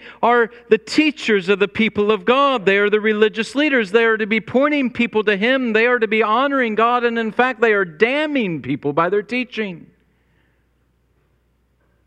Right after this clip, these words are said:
They don't show compassion for those people. They don't show mercy to those people, but Jesus does.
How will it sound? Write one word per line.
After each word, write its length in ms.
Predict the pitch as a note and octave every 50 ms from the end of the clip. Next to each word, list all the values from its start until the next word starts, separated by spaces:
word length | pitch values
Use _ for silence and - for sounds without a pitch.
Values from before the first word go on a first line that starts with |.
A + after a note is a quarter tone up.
| _ _ _ _ _ _ _ _ _ _ _ _ _ _ -
They 320 | A#3+ C4 D4 D4 C4+ - - - - F3
don't 300 | E3+ A#3+ C#4 C#4+ B3 -
show 380 | - - - C4 C4+ C#4+ B3+ -
compassion 840 | - C4 B3 A3 - - A3 A#3+ B3 B3 - - - C#4+ C#4 C4+
for 140 | - B3+ C4
those 200 | B3+ C4+ C4 -
people. 340 | - C4+ C#4 B3+ D4 D#4 D4
They 160 | C4 C4 A#3+
don't 200 | A#3+ A3+ A3+ F#3+
show 220 | - - A3+ A3
mercy 540 | G#3 G3+ G3+ G#3 A#3 B3 A#3+ - - C#4 C#4
to 100 | B3+ C#4
those 240 | B3 C#4 C#4 C4+ C4+
people, 320 | - C4+ C#4 C#4 C#4 C4+
but 180 | A3+ F3+ F#3 D3
Jesus 480 | B2+ - F#3 G#3+ A3 F#3 F3 D3 - -
does. 600 | - D#3+ D#3 E3 F3+ F#3 F3+ E3+ _ _ _